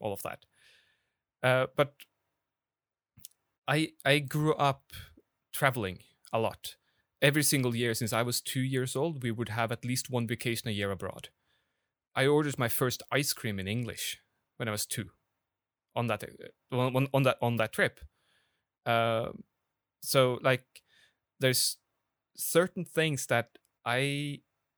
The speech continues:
either learned that isn't as dangerous, or I learned how to not make them dangerous. Uh, when I was nineteen, I went on, uh, uh, Interrail through Europe by myself, traveling by train through Europe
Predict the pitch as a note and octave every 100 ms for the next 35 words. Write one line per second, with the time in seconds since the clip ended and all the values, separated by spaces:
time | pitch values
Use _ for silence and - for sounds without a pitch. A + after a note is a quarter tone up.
0 | _ _ _ - C#3 D3+ D3+ C3 A#2+ B2+
1 | D#3 D#3 - - B2+ A#2+ - A#2 - C3
2 | A#2+ - A#2 B2 F3 F3+ - B2 B2+ A#2+
3 | A#2+ C3 B2 B2+ B2 B2 A2+ B2 - G2
4 | - G2 F#2+ F2+ - - - _ _ _
5 | _ _ _ _ _ _ A#2 A2+ G#2+ -
6 | C3 C#3 C3 A#2+ D3 C#3 E3 E3+ D3 A#2
7 | A#2+ A#2 _ C3 B2+ C3 B2 A#2+ A#2 -
8 | A#2+ A2+ A2 G#2+ G1+ - - _ _ _
9 | _ - A2+ G#2+ G#2 D#3+ E3 C#3+ A2+ G#2+
10 | - B2 A#2+ F#3 B2 - G#2+ - F3+ -
11 | - C3 B2+ A#2+ A#2+ D#3+ C#3+ G#2 _ _
12 | _ - C3+ C#3+ C3